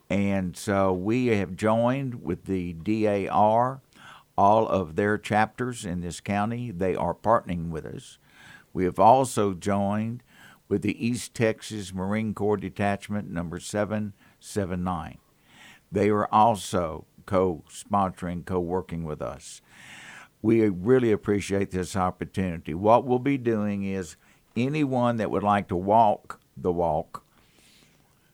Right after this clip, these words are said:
can sign up for it. They can get a hold of our offices. They can go online to our website. They can go to our Facebook page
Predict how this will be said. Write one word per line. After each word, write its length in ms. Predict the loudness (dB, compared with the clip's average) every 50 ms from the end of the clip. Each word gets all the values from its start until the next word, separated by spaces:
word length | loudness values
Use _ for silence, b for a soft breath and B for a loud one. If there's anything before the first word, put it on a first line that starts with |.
| _ _ _ _ _ _ _
can 160 | -4 -4 -4
sign 320 | 0 0 2 2 4 2
up 180 | 2 -2 -4 -6
for 220 | -6 -6 -4 -6
it. 160 | -8 -14 _ _ -14 -6
They 240 | -2 0 0 0
can 340 | 0 -2 -4 -2 -2 -2 -2
get 160 | -2 -2 0
a 60 | 0 0
hold 200 | 0 0 0 -2
of 100 | -2 -2
our 180 | -2 -2 2
offices. 800 | 4 6 6 6 4 2 -4 -6 -6 -4 -6 -6 -6 -6 -12 -16 _
They 200 | -6 -2 -2 -2
can 200 | -2 -4 -6 -4
go 200 | -2 -2 -2 -2
online 720 | -2 -4 -4 -4 -2 0 0 0 0 0 -2 -4 -6 -6 -6
to 120 | -4 -4
our 100 | -4 -2
website. 640 | -2 -2 -4 -4 -6 -8 -8 -6 -4 -4 -4 -6 -8 -12 -8
They 140 | -8 -6 -6
can 100 | -4 -4
go 180 | -2 -2 -2
to 120 | -2 -2 -4
our 140 | -6 -6 -8
Facebook 600 | -4 -4 -4 -4 -4 -6 -4 -6 -6 -6 -4 _
page 540 | -4 -4 -2 -4 -6 -8 -10 -14 -18 -20